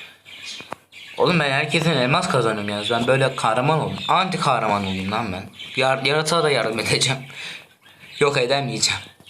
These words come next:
O ne lan manyak ne yapıyor? Oğlum hep de kızları kovalıyor Allah çarpsın ha. Buse'yi yakalım. Ay ben bu, ben bir daha. <gasps> Vuruyordu bana karı bacı.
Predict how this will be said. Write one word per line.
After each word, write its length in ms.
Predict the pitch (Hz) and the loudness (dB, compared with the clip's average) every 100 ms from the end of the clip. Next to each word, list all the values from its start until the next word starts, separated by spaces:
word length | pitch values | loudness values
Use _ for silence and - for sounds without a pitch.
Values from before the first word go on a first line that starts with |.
| - - | -12 -2
O 120 | 143 | 2
ne 40 | 170 | 2
lan 200 | 160 170 | 2 2
manyak 360 | 139 143 139 | 2 2 0
ne 60 | 139 | 0
yapıyor? 300 | - - 110 - _ _ - - - - - _ _ - - - - - - - - - | 0 -2 -6 -10 _ _ -20 -20 -18 -18 -20 _ _ -20 -20 -18 -16 -16 -16 -20 -12 -2
Oğlum 180 | 170 196 | 2 2
hep 140 | 196 | 2
de 100 | 175 | 0
kızları 360 | - 135 156 175 | 0 2 2 2
kovalıyor 380 | 156 113 110 117 | 2 2 2 2
Allah 140 | 175 | 2
çarpsın 320 | 175 107 - | 0 0 -2
ha. 220 | 113 113 98 | -2 -4 -2
Buse'yi 400 | 120 131 143 147 | 0 0 2 4
yakalım. 340 | 147 127 101 92 | 4 2 -2 -2
Ay 200 | 107 107 | -2 0
ben 340 | 117 139 139 120 | 0 0 0 -2
bu, 200 | 120 120 | -4 -2
ben 280 | 127 139 131 | -2 0 0
bir 220 | 117 117 | 0 2
daha. 200 | 113 98 | 2 2
<gasps> 1800 | 95 - - - - - - - - - - - - - - - - - | -2 -2 2 2 0 -4 -12 -18 -18 -20 -18 -14 -12 -12 -12 -14 -16 -8
Vuruyordu 400 | 127 127 139 139 113 | -2 2 2 2 0
bana 200 | 117 120 | 0 0
karı 240 | 123 113 | -2 -2
bacı. 520 | 110 - 156 165 147 | -2 0 0 -2 -4